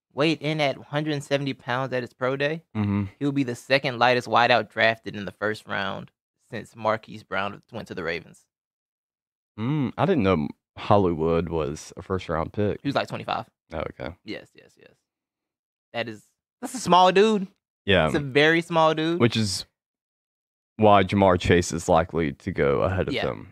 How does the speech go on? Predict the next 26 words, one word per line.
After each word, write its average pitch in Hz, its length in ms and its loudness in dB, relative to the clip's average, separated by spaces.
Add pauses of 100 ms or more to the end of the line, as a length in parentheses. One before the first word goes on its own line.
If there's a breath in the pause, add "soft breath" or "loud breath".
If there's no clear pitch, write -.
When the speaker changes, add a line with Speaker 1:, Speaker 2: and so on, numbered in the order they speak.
Speaker 1:
yeah. 76 120 -4
Speaker 2:
Yeah. - 160 -6 (480)
Speaker 1:
It's, 151 220 -6
um, 123 480 -4 (840)
I 170 60 4
don't 233 200 4
know 160 140 6
if 165 100 0
it's 160 120 -4
con-, 135 160 -8 (220)
I, 143 140 4
it's 147 160 -2
not, 131 380 4
not 123 320 2
concerning, 151 640 -2
but 117 160 2
it's 117 160 -6
not 110 540 -4
concerning. 107 960 -12 (920)
Just 202 200 2
because, 180 320 4
like, 127 360 2
as 135 160 -2
someone 156 240 0
who's 135 220 -4
had 110 340 0